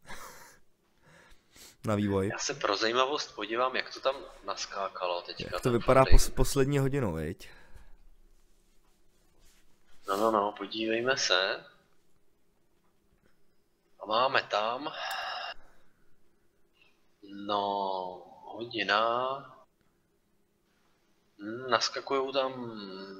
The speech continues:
Speaker 2: devadesát tisíc dolarů, eh, za hodinu.
Speaker 1: To je slušný, myslím.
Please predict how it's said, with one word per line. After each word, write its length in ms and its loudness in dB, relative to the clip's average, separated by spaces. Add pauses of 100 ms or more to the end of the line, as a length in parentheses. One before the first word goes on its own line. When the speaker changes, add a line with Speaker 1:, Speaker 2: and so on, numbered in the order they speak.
(480)
Speaker 2:
devadesát 480 4
tisíc 400 -10
dolarů, 480 -6
eh, 540 -12
za 120 -4
hodinu. 400 -6 (760)
Speaker 1:
To 60 -10
je 40 -8
slušný, 360 -12
myslím. 460 -12